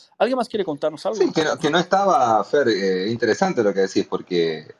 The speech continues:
Speaker 2: eh, es justamente la diferencia con el último gran crash que tuvimos en dos mil ocho, que fue justamente, eh, lo que dio el nacimiento de Bitcoin, ¿no? Eh, está en el bloco Génesis de Bitcoin, para quien no sabe, está,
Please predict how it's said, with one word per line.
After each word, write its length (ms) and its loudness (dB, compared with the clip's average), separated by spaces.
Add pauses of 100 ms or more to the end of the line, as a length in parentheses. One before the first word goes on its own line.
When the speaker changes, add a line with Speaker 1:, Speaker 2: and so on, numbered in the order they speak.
(380)
Speaker 2:
eh, 160 -4
es 120 -4
justamente 720 -6
la 140 -10
diferencia 920 -10
con 220 -14
el 160 -18
último 640 -18
gran 280 -8
crash 380 -10
que 100 -20
tuvimos 440 -16
en 220 -20
dos 120 -12
mil 160 -10
ocho, 360 -10 (420)
que 140 -14
fue 420 -6 (400)
justamente, 680 -14 (400)
eh, 60 -20
lo 120 -16
que 120 -14
dio 180 -8
el 100 -12
nacimiento 560 -14
de 80 -12
Bitcoin, 380 -14
¿no? 220 -16 (440)
Eh, 120 -20 (720)
está 460 -8
en 220 -16
el 80 -14
bloco 280 -4
Génesis 440 -8
de 80 -10
Bitcoin, 340 -10
para 160 -10
quien 220 -20
no 60 -20
sabe, 500 -8
está, 400 -10